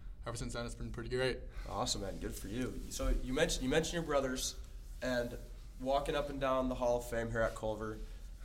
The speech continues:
Speaker 2: there's, uh, a couple of photos of the past teams, and, uh, from what I've un-, from what I understand is you've got a long lineage of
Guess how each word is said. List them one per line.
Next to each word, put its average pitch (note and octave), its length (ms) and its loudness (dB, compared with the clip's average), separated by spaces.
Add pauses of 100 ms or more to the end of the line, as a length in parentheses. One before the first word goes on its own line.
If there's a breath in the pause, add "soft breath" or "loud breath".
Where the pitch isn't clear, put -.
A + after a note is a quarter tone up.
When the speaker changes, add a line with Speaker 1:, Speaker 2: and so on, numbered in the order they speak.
Speaker 2:
there's, A2+ 500 -2
uh, F#2+ 300 -2 (160)
a A2 40 -8
couple B2 280 -2
of B2 60 -6
photos A#2+ 720 0
of G#2+ 260 -4
the G#2 80 -10 (200)
past A2 360 -2
teams, A2 460 -2
and, G#2 320 -4
uh, G2 180 -2 (680 loud breath)
from A#2+ 180 -6
what C3 80 4
I've B2+ 180 2
un-, B2+ 220 2
from B2 240 -4
what C3 80 2
I B2+ 100 4
understand C3 500 4
is A#2+ 160 -4
you've A2+ 160 -6
got A2+ 180 2
a A2 40 2
long A#2+ 300 2
lineage A#2 360 0
of G#2+ 220 -2